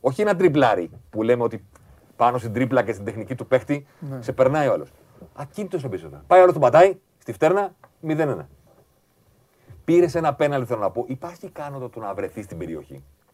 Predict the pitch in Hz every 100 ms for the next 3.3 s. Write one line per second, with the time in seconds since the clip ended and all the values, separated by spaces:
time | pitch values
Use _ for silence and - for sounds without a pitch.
0 | _ _ 120 127 127 170 127 78 92 98
1 | 143 107 64 _ _ _ _ _ 90 87
2 | 135 107 - _ 95 98 85 - 92 101
3 | 87 82